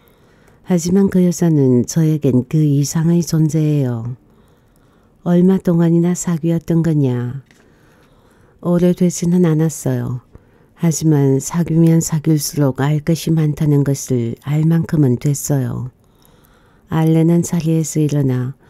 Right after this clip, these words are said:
아버지를 바라보지 않고 방 안을 어정거리며 말했다. 전 어째서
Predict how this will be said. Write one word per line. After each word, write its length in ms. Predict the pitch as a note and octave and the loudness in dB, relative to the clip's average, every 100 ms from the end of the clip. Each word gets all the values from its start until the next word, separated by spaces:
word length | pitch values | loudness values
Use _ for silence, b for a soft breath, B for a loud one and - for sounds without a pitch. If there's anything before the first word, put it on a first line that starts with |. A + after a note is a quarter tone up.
| b b | b b
아버지를 680 | D3+ D3 D3+ C#3+ - C#3 C#3+ | -4 0 0 -2 -2 -2 -2
바라보지 640 | D#3+ D3+ D3+ D3+ C#3+ C3+ | -4 -4 -2 -4 -4 -2
않고 560 | C3+ C3 - C#3 C3+ C3+ B B - | -2 -2 -4 -4 -2 -4 B B -8
방 200 | D#3 D3 | -2 0
안을 380 | D3 D3 C#3+ - | 2 2 0 0
어정거리며 800 | D3+ D3 D#3 D3+ D3 D#3+ E3 D#3+ | -4 0 0 0 -2 0 0 0
말했다. 760 | D#3+ D3+ D3+ - B2+ B2+ C#3 _ _ b b b b b b b b _ _ _ _ | -2 -2 -6 -8 -8 -8 -10 _ _ b b b b b b b b _ _ _ _
전 560 | - F3+ E3+ D#3+ D3 - - | -2 0 4 4 2 -2 -6
어째서 920 | D3+ - E3 D3+ - C3 B2+ B2+ | -8 -6 -6 -6 -6 -6 -6 -10